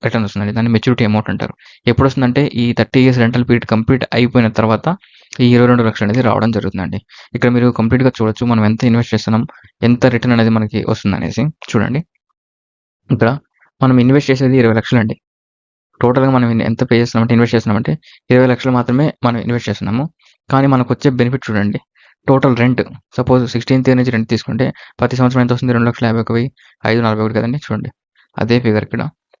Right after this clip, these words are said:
టోటల్ రెంట్ during the rental period, రెంటల్ అంటే థర్టీ ఇయర్స్ మనకి రెంట్ వస్తుంది కదా, థర్టీ ఇయర్స్ చూడండి into థర్టీ ఇయర్స్ ఎంత వస్తుందంటే టోటల్‌గా రెంట్ పు-, రెంట్ రూపంలో మనకి ఎంత వస్తుంది, డెబ్బై ఐదు లక్షల నలభై ఆరు వేల రెండు వందల ముప్పై రూపాయలు మనకి రెంట్ రూపంలో మనకు వస్తుంది థర్టీ ఇయర్స్.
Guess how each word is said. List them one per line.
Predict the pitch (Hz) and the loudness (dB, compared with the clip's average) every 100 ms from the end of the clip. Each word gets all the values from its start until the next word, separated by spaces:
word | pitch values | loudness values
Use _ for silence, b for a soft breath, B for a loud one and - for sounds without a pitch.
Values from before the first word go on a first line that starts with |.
| - | -2
టోటల్ | 131 135 123 | 2 2 2
రెంట్ | 123 127 - - - 127 | 0 -2 -8 -18 -6 2
during | 123 123 | 4 4
the | 120 | 4
rental | 110 117 110 | 2 0 -2
period, | 107 110 | 0 0
రెంటల్ | 117 113 | 0 0
అంటే | 123 | 0
థర్టీ | 117 135 | -2 2
ఇయర్స్ | 131 131 | 2 2
మనకి | 127 123 | -2 -2
రెంట్ | 117 | -4
వస్తుంది | 113 110 | -4 -4
కదా, | 107 117 _ B B - | -4 -6 _ B B -4
థర్టీ | 110 117 | -2 0
ఇయర్స్ | 110 - | -2 -2
చూడండి | 107 107 - _ _ _ 120 | -4 -4 -8 _ _ _ -2
into | 123 110 | 0 0
థర్టీ | - 110 | -2 -4
ఇయర్స్ | 113 - _ _ _ _ - | -6 -12 _ _ _ _ -4
ఎంత | 120 127 | -2 0
వస్తుందంటే | 135 127 127 | 0 0 0
టోటల్‌గా | 123 127 123 | 0 2 0
రెంట్ | 127 135 | 0 0
పు-, | - | 0
రెంట్ | 120 123 127 | 0 2 2
రూపంలో | 127 131 | 2 2
మనకి | 127 123 | 2 2
ఎంత | 127 | 0
వస్తుంది, | 120 117 113 - B B 117 | 0 0 -2 -4 B B -4
డెబ్బై | 120 127 | 2 2
ఐదు | 127 | 2
లక్షల | 120 131 | -2 -2
నలభై | 117 117 | 0 0
ఆరు | 113 | 0
వేల | 113 147 - | -2 -4 -2
రెండు | 123 | 0
వందల | 113 113 | 0 -2
ముప్పై | 110 104 | -2 -2
రూపాయలు | 113 135 | 0 0
మనకి | 123 123 170 - b - 117 | -2 -4 -8 -12 b -2 0
రెంట్ | 131 139 | 2 2
రూపంలో | 123 117 143 175 _ 127 | 0 0 -4 -8 _ -6
మనకు | 113 101 | -4 -4
వస్తుంది | - 104 - _ _ _ _ _ _ _ _ _ - - | -6 -8 -10 _ _ _ _ _ _ _ _ _ -10 -2
థర్టీ | 120 113 | -2 0
ఇయర్స్. | 113 - | -4 -6